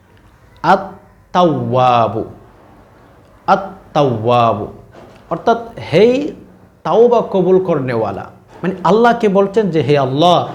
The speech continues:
আপনি তো তাওবা কবুল করেন, আপনি তো ক্ষমা করেন।" এইভাবে যদি আল্লাহ পাক রব্বুল আলমিনের গুণবাচক নামটি সাতবার পাঠ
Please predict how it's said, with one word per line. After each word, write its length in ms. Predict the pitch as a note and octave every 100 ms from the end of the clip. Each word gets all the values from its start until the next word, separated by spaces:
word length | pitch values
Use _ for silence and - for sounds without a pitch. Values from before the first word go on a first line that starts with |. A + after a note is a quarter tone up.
| - - -
আপনি 240 | D3 D#3
তো 120 | C#3 C#3
তাওবা 440 | - C3 D3+ C#3 B2+
কবুল 240 | B2 A2+ A#2
করেন, 220 | A2+ F#2+ - - _ _
আপনি 220 | - - F#3+
তো 140 | F#3+ -
ক্ষমা 340 | - F#3+ F#3
করেন।" 320 | D#3 D3+ C3 F#2+ - - - _ _ _ -
এইভাবে 360 | D#3+ F3 A#3 A#3
যদি 480 | A3+ G#3 A#3 A#3 A#3
আল্লাহ 240 | D3+ E3+
পাক 240 | F3+ G3 G3+
রব্বুল 220 | F#3 G3+
আলমিনের 380 | G3+ G#3 G#3 E3+
গুণবাচক 640 | C#3+ D3+ D3+ D3 D3+ C3
নামটি 340 | C#3 C#3+ E3
সাতবার 480 | E3+ - G3+ F3+ G3
পাঠ 200 | F#3 D#3+